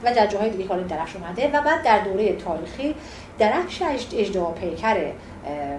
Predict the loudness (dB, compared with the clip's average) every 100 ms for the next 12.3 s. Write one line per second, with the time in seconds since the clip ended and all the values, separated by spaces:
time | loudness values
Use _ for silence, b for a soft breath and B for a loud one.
0 | -4 -2 -2 -4 -6 -8 -8 -6 -4 -2
1 | 0 0 0 -2 -2 -2 0 0 2 0
2 | 0 0 0 -4 -6 -8 -6 -4 -4 -4
3 | -2 0 0 0 0 -2 -4 -8 -6 -2
4 | 0 0 2 0 -2 -4 -6 -6 -4 -4
5 | -6 -4 0 2 2 0 B B B -4
6 | 0 0 2 4 4 2 -4 -4 -6 -6
7 | -6 -4 -6 -6 -6 -2 -2 -4 -8 -8
8 | 0 2 2 -2 -4 -6 -4 -6 -4 -6
9 | -4 -4 -4 -6 -6 -4 -2 -2 0 -2
10 | -2 -8 -10 -8 -8 B -6 0 2 2
11 | -4 -4 -6 -6 -6 -6 0 0 2 2
12 | 2 2 2